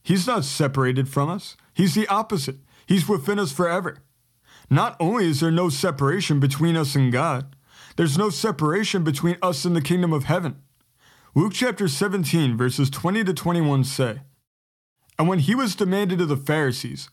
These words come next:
when the kingdom of God should come, he answered them and said, "The kingdom of God cometh not with observation. Neither shall they say, 'Lo here,' or 'Lo there.'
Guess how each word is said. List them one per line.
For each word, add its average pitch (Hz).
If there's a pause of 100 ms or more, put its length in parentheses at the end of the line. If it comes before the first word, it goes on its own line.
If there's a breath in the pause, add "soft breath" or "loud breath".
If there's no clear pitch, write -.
when 180
the 226
kingdom 214
of 147
God 156
should 135
come, 120 (480 loud breath)
he 208
answered 185
them 147
and 143
said, 143 (260 loud breath)
"The 170
kingdom 233
of 170
God 156
cometh 139
not 175
with 190
observation. 139 (520 soft breath)
Neither 196
shall 214
they 175
say, 170
'Lo 160
here,' 151
or 165
'Lo 170
there.' 165